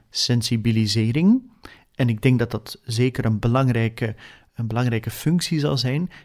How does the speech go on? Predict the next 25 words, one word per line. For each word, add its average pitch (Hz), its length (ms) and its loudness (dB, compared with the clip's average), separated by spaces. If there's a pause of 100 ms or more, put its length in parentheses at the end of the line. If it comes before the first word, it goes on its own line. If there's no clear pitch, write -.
Zeker 143 360 2
voor 113 180 -2
bisschoppen 127 600 -2 (280)
die 143 200 -2
komen 151 360 2
uit 113 140 0
streken 135 500 -2
waar 110 240 -2
deze 107 320 -4
crisis 117 500 -4 (340)
niet, 113 500 -2 (560)
ehm, 117 280 -4 (520)
zeg 113 480 -8
maar, 117 280 2
is - 200 -6
toegeslagen 160 800 2 (280)
of 127 160 0
waar 113 300 0
men 113 180 4
nog 120 180 0
niet 131 160 2
helemaal 107 400 0
bewust 110 560 -2
daarvan 123 720 -4
is. - 460 -4